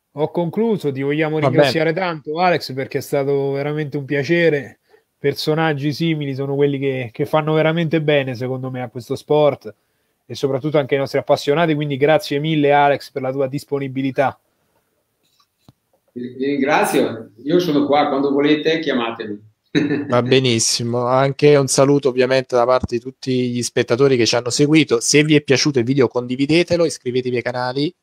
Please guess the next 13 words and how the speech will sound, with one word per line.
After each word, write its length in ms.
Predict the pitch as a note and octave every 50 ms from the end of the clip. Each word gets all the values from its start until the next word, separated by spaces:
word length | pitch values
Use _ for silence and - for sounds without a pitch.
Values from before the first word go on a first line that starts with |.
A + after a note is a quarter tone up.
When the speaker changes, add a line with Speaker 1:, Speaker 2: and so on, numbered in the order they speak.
| _ _ _
Speaker 2:
eh, 320 | _ A2 A2 A2+ A2+ A2 A2
pagina 380 | - B2 A#2+ A#2+ C3 B2+ B2 A#2+
Facebook, 800 | - D3+ D3 C#3+ C#3 C3 C3+ C#3 C3+ C3+ B2+ - - C#3 C3+
siamo 240 | B2 - B2+ A#2+ A#2+
su 140 | A2+ - B2
YouTube, 460 | A2+ A#2 A#2 A#2 D3 D3 C3 A#2 B2
Instagram, 500 | C3+ C#3 B2+ - - B2+ A#2+ A#2+ A#2 A#2 _
Twitter, 480 | - C3+ C#3 D3 D3 C#3 - - B2+ A#2
insomma 340 | A#2 - - C3 A#2+ A2+ - _ _ _ _ _ _
siamo 200 | _ - C#3 C3
un 60 | B2+
po' 120 | A#2+ - E3
ovunque. 580 | D#3 C#3+ C#3 C#3 C3 A#2+ A2+ - A#2+ A2 -